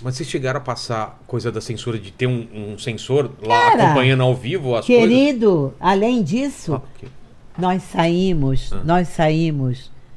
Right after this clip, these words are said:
Speaker 2: quando o pelotão do exército entrou na, no, na,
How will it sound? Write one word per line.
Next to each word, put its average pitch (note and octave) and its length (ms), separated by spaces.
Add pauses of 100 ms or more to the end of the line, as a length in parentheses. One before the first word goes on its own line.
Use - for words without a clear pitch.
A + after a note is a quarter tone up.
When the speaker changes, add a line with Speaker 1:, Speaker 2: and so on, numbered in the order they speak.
(640)
Speaker 2:
quando C3+ 480 (560)
o C#3+ 140
pelotão D#3+ 800
do C#3 120
exército D3 960
entrou D3 680 (1900)
na, C#3+ 200
no, B2+ 260
na, B2 340